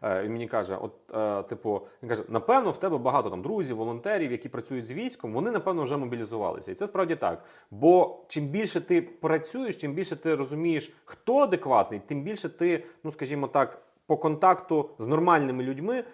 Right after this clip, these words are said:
розумієш, що воно не так все страшно, як це, е, малюється. Хоча б сумнівно, е, ну, страшно потрапити, коли тебе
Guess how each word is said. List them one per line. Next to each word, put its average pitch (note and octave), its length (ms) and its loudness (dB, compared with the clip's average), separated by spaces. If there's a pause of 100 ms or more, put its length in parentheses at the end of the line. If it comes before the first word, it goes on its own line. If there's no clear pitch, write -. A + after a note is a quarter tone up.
розумієш, D3 500 0
що C#3+ 260 -2 (100)
воно C#3+ 200 -6
не D3+ 100 -2
так D3+ 180 2
все - 160 -10
страшно, D3 420 -2
як B2+ 160 -6
це, A#2+ 340 -6
е, G#2 200 -6
малюється. G#2 580 -6
Хоча F#3 200 -4
б D3+ 120 -2
сумнівно, B2+ 680 -2 (300)
е, A#2+ 240 0
ну, B2+ 200 0
страшно F#3+ 420 8
потрапити, E3 480 4
коли D3 220 2
тебе A#2+ 420 4